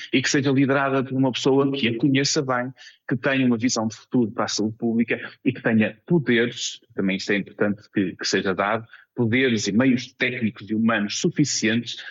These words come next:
para que a D G S possa trabalhar cada vez melhor. Eh, e esta situação é preocupante. Eh, a doutora Graça, no final do ano passado, disse que, que não queria continuar, e, e muito bem, eh, chegou a hora,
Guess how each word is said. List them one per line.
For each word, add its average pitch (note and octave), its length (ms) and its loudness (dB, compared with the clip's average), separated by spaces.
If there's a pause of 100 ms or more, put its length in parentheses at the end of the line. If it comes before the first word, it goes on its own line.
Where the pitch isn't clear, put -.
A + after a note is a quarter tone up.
para B2 120 -2
que - 80 -2
a A#2+ 40 2
D A2 140 2
G A2 160 0
S A2+ 180 -2
possa G#2+ 220 -4
trabalhar G2+ 420 -2 (340)
cada A2+ 220 0
vez A2 240 0
melhor. E2+ 300 -4 (340)
Eh, A2 360 2
e C3 200 2
esta C#3+ 160 -2
situação E3 680 0
é E3 140 0
preocupante. D#3+ 680 -2
Eh, E2 300 -4
a - 60 -6
doutora G#2+ 320 0
Graça, A2+ 360 -4 (280)
no B2 80 0
final A#2 260 2
do A2 80 0
ano A2 120 0
passado, G#2+ 580 -4
disse G#2 460 -2
que, F#2+ 320 0
que - 120 -4
não A#2+ 100 2
queria F#2+ 260 -2
continuar, G#2+ 560 -2
e, F#2 280 -2
e G#2+ 100 0
muito A2 240 0
bem, D#3 320 0
eh, G2+ 260 2
chegou G#2 360 2
a G2 40 2
hora, G2+ 320 2